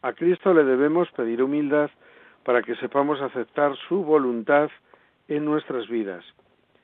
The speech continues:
capacidad de trabajo y abnegación para servir a los demás y no servirnos de los demás. Disposición interior para aceptar también ser ayudados por otros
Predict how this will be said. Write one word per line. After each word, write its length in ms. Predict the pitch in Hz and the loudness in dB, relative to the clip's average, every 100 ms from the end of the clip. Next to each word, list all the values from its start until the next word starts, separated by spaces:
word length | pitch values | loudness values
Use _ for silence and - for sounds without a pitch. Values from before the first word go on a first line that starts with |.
| _ | _
capacidad 520 | - 127 139 127 147 170 | -6 0 0 2 6 6
de 100 | 175 | 6
trabajo 460 | 147 135 165 - | 4 4 4 4
y 100 | 180 | 4
abnegación 680 | 147 127 120 113 - 190 185 | 4 2 -2 -2 2 2 4
para 240 | 151 123 | 0 -2
servir 340 | 110 120 120 139 | -4 -6 -2 0
a 80 | 135 | 0
los 180 | 120 | 0
demás 320 | 110 117 180 - _ _ _ _ _ _ _ _ | -4 -2 -2 -2 _ _ _ _ _ _ _ _
y 120 | 120 | -8
no 140 | 143 | -6
servirnos 680 | 151 160 139 147 147 147 127 | -2 -2 0 -2 -2 -6 -6
de 160 | 127 131 | -2 0
los 240 | 123 117 | 0 -4
demás. 340 | 104 98 92 - _ _ _ _ _ _ _ _ _ - | -8 -10 -12 -16 _ _ _ _ _ _ _ _ _ -10
Disposición 680 | 127 - 151 123 131 175 190 | -10 -4 -2 -2 2 2 4
interior 600 | 196 170 151 180 196 226 | 2 2 6 6 6 2
para 240 | 151 135 | 0 0
aceptar 440 | 120 - - 151 | 0 -6 -4 -4
también 400 | 156 147 151 156 151 | -2 -2 0 0 0
ser 180 | 156 156 | 2 2
ayudados 520 | 143 135 135 147 - | 2 2 2 2 -2
por 180 | 120 139 | -2 2
otros 460 | 180 135 110 - | 0 -2 -8 -12